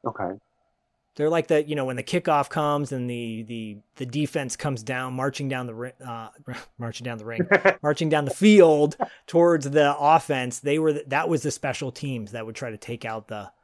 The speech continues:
Speaker 1: Interesting. Okay. I just figured that was just, like, the defensive team.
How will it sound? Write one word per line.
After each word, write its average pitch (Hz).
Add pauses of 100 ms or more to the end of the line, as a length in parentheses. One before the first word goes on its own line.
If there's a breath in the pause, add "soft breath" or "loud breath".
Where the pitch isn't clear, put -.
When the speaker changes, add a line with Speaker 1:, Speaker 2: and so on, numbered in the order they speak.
(180)
Speaker 1:
Interesting. 156
Okay. 139
I 113
just 127
figured 120
that 110
was 104
just, -
like, 101
the 98
defensive 98 (1080)
team. 87